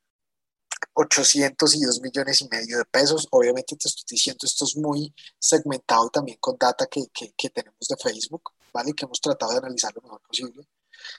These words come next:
Eh, tienen ya una ex-, primera experiencia laboral o están participando con emprendimientos y son personas muy interesadas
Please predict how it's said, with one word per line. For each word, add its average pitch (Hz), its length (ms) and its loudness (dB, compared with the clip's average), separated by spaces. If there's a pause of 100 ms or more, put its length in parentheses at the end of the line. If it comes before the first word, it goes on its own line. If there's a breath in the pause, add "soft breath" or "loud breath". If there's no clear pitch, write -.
(120)
Eh, 131 160 2
tienen 147 840 0
ya 151 200 8
una 143 200 2
ex-, - 180 0
primera 135 320 2
experiencia 127 540 0
laboral 143 500 4
o 147 40 2
están - 260 0
participando - 680 -2
con - 180 -10
emprendimientos - 960 -4 (440)
y 185 120 2
son 185 220 2
personas 185 480 0
muy 190 120 -4
interesadas 156 760 0